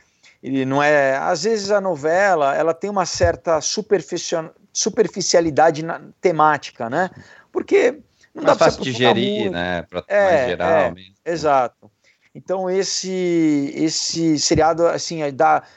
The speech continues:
Speaker 1: a, os personagens são mais profundos, as relações são mais profundas, então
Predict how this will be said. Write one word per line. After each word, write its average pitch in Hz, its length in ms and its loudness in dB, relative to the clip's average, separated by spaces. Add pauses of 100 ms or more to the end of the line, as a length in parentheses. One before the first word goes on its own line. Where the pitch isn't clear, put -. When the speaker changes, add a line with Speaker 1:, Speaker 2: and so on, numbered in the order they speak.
(160)
Speaker 1:
a, - 120 -4
os 135 220 -4
personagens 151 560 -2
são 156 120 -8
mais 143 180 -2
profundos, 147 880 0
as 135 120 4
relações 143 540 2
são 147 100 -2
mais 139 160 -2
profundas, 147 380 -2
então 165 300 0